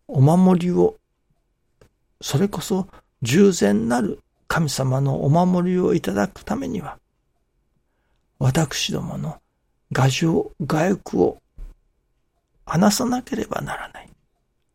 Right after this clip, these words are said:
目先の欲を離さなければ、神様が守ってやることはできない。神様がそれこそ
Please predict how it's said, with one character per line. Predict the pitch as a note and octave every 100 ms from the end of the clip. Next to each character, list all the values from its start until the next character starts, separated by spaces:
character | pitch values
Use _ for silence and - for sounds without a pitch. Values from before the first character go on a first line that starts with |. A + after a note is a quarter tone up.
| - - _ _
目 | C3
先 | C3 E3 - E3+
の | E3 F3
欲 | F3+ - F3
を | F#3+ - _ _ _ _
離 | - F3 G#3
さ | A#3
な | B3 G#3+
け | G3
れ | - -
ば、 | - - _ _ _ _ _ _ _ _ _ _ _ _ _
神 | - C#3+
様 | B2+ B2 B2+
が | C3 - - _ _ -
守 | C3+ F3+ G#3+
っ |
て | - F#3+
や | F#3+ G3+
る | G#3+
こ | G#3 F#3
と | G3+
は | -
で | - -
き | -
な | E3
い。 | - _ _ _ _ _ _ _ _ _ _ _ _ _ _ _ _ _
神 | - D#3
様 | C3 C#3+ C#3
が | C#3+ D3 - _ _ -
そ | -
れ | C3
こ | G3+ G3
そ | - - -